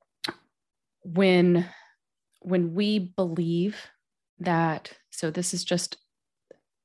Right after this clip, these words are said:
you know, I'm coming at these things trying to understand different people's perspectives. So when, when somebody's wanting to save a life,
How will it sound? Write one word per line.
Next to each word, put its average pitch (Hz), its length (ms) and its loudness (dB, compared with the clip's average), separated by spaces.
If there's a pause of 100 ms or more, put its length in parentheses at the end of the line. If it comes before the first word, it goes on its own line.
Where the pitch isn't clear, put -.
(160)
you 180 120 4
know, 170 60 4
I'm 165 140 2
coming 208 340 2
at 180 120 0
these 170 180 -2
things 160 440 -2
trying 170 300 -2
to 170 100 -4
understand 160 520 -2
different - 300 -10
people's 156 400 -6
perspectives. - 760 -10 (920)
So 170 640 2
when, 185 640 2 (1120)
when 208 300 2
somebody's 190 520 0
wanting 175 420 0
to 170 60 -6
save 151 300 -6
a - 20 -8
life, 147 600 -4